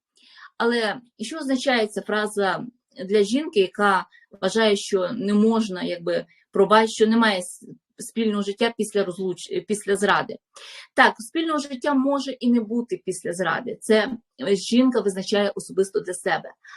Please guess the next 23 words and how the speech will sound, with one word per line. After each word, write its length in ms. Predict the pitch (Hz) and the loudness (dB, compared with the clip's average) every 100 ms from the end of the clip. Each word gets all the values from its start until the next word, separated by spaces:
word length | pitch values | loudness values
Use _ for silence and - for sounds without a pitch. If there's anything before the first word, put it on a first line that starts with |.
| - - | -14 0
Але 200 | 208 214 | 4 4
завершити 800 | 202 214 226 247 240 - 185 180 | 4 2 4 4 2 -6 -8 -10
стосунки 800 | - - - 214 277 - 196 - _ _ | -14 -14 0 2 2 0 -4 -6 _ _
правильно 720 | - 202 208 185 170 147 151 - _ _ _ - - _ _ _ _ _ _ _ _ - | 2 6 6 4 -2 -8 -12 -16 _ _ _ -20 -20 _ _ _ _ _ _ _ _ -2
після 300 | 233 202 196 | -2 0 0
зради 360 | 214 226 220 | 2 4 4
варто. 460 | 202 190 - - - - _ _ - _ - | 2 0 -4 -12 -20 -20 _ _ -20 _ 2
Тому 260 | 247 311 | 2 2
що, 340 | 320 294 262 - | -2 -2 -2 -2
що 240 | 226 320 | -8 -6
робить 340 | 320 277 269 254 - 247 226 | -4 -2 -4 -6 -18 -8 -2
жінка, 440 | 208 269 277 262 | 0 2 0 -2
коли 260 | - 226 240 | -2 0 0
дізнається 640 | 208 202 226 233 226 208 | -2 -2 0 0 0 0
про 180 | 190 208 | 0 0
зраду, 420 | 208 240 302 240 | 0 2 0 0
вона 320 | 208 220 240 220 | -2 2 2 2
діє 360 | 202 240 233 | 0 0 0
на 160 | 214 - | -6 -4
емоціях. 520 | 214 214 202 - 151 - _ _ - 123 _ _ _ | 0 0 -2 -8 -10 -10 _ _ -20 -20 _ _ _
Її 720 | 127 208 190 220 202 254 285 - | -4 -2 2 2 2 2 0 0
его 680 | 247 302 302 220 175 - - _ | 2 2 2 0 0 -2 -10 _
травмоване. 680 | - 220 226 240 180 160 196 | 2 4 6 6 4 -6 -12